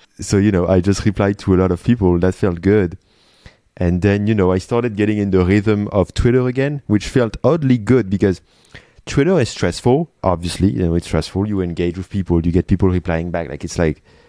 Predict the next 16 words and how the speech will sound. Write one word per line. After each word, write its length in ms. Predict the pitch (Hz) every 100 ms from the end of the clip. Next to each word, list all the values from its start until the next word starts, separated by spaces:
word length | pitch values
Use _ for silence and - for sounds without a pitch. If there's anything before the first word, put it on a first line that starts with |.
| _
very 260 | - 104 104
stressful. 540 | - 101 - 92 80 _ _ _ _ _ _ _
But 100 | - 98
at 100 | 95
the 80 |
same 180 | 101 165
time, 220 | 151 151
for 180 | 127 104
me, 180 | 113 127
it's 220 | 90 -
really 180 | 160 135
cool 300 | - 120 104
to, 140 | -
like, 360 | 92 82 78 -
engage, 440 | 95 92 95 98 -
like, 300 | 87 85